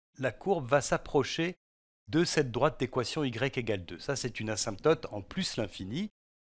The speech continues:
Pour une asymptote horizontale en moins l'infini, on devrait avoir un comportement comme ça.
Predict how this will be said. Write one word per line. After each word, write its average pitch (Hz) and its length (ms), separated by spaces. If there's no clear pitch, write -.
Pour 135 140
une 143 80
asymptote 139 560
horizontale 123 680
en 101 120
moins 120 240
l'infini, 117 580
on 104 180
devrait 107 300
avoir 110 240
un 92 80
comportement - 920
comme 101 200
ça. 120 300